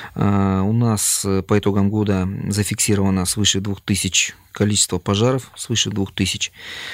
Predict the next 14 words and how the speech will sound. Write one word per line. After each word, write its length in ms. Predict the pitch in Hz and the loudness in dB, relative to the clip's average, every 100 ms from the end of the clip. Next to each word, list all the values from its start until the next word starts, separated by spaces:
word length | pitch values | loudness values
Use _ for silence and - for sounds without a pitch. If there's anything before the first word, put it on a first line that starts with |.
| - - | -14 -2
М, 440 | 101 98 98 101 | 0 2 2 0
э, 600 | 95 95 95 98 - - - | 0 0 -2 -2 -4 -6 -2
также 380 | - 101 98 98 | 0 2 2 2
у 60 | 98 | 4
нас, 340 | 101 95 - | 4 2 -2
к 40 | |
сожалению, 520 | - 104 101 98 95 95 | 0 2 2 2 2 0
в 60 | |
огне 220 | 98 101 | 0 0
погибло, 520 | - 101 104 101 95 98 - - - - - | 0 0 2 0 0 -4 -12 -18 -18 -18 -4
э, 260 | 98 95 | 0 2
девяносто 460 | 98 104 104 - 92 | 2 2 2 0 0
пять 240 | 101 95 | 2 2
человек. 540 | - 101 104 139 139 | 2 2 2 0 -4